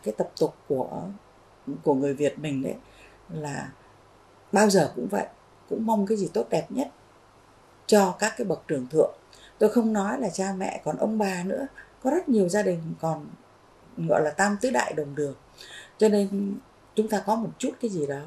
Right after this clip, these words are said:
thậm chí một cái phong bao lì xì nó rất là đơn giản, ờ, giá trị mệnh giá chẳng được bao nhiêu, nhưng mà người nhận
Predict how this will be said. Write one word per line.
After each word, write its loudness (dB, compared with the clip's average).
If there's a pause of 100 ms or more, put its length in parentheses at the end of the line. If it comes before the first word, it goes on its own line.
(420)
thậm 2
chí 2
một 0
cái 0
phong -2
bao -4 (340)
lì 4
xì 2
nó -2
rất -4
là 2
đơn 0
giản, -2 (600)
ờ, 0
giá 2
trị 8
mệnh 0
giá 0
chẳng 0
được 2
bao 2
nhiêu, 0 (380)
nhưng 4
mà 0 (280)
người 4
nhận 2